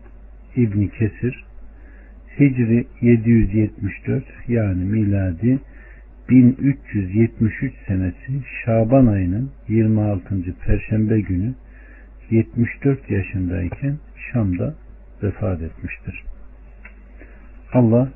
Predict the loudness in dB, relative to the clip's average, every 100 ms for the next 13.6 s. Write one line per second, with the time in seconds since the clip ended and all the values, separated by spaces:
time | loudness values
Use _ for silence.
0 | -14 -20 -20 -20 -10 -2 0 0 -2 -2
1 | 0 -2 -2 -4 -6 -10 -10 -10 -10 -10
2 | -20 -20 -20 -20 -20 -20 -20 -20 -20 -12
3 | -4 0 2 2 0 -4 4 8 8 8
4 | 4 2 2 0 -4 -6 -4 -2 -4 -4
5 | -8 -14 -10 -6 -4 -4 -4 -2 -2 -2
6 | -4 -4 -4 -4 -8 -8 -8 -8 -6 -6
7 | -6 -8 -18 -10 -8 -8 -10 -8 -8 -10
8 | -12 -16 -16 -18 -20 -20 -20 -20 -20 -20
9 | -20 -20 -20 -20 -20 -20 -20 -20 -20 -20
10 | -20 -4 0 2 0 -2 0 0 -2 -6
11 | 0 2 2 2 2 0 2 6 8 8
12 | 6 4 0 -2 0 2 2 0 0 0
13 | 0 -4 -2 0 0 0